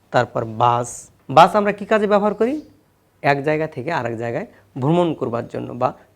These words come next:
যাতায়াত করবার জন্য, তাই না? এই যে সবগুলো ছবিতে তোমরা যা দেখতে পাচ্ছ,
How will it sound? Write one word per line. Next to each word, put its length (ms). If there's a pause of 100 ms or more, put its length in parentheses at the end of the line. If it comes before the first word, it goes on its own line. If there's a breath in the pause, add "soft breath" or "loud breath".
(120)
যাতায়াত 400
করবার 260
জন্য, 120 (100)
তাই 160
না? 60 (540 soft breath)
এই 200 (160)
যে 80 (120)
সবগুলো 540 (520)
ছবিতে 360
তোমরা 240
যা 80 (120)
দেখতে 280
পাচ্ছ, 340